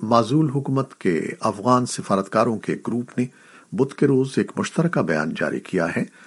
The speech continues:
جس میں عالمی برادری کے رہنماؤں سے مطالبہ کیا گیا ہے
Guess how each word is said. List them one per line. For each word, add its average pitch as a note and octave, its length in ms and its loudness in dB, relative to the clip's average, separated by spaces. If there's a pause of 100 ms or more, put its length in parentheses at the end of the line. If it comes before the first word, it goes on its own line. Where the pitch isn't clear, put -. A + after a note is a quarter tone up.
(200)
جس - 240 -2
میں B2 80 2
عالمی C3 340 2
برادری A#2 540 0
کے G#2+ 160 -2
رہنماؤں F#2+ 460 -2
سے D#2+ 380 -6
مطالبہ G2+ 440 -2
کیا - 320 -8
گیا B1+ 300 -6
ہے G#2+ 80 -2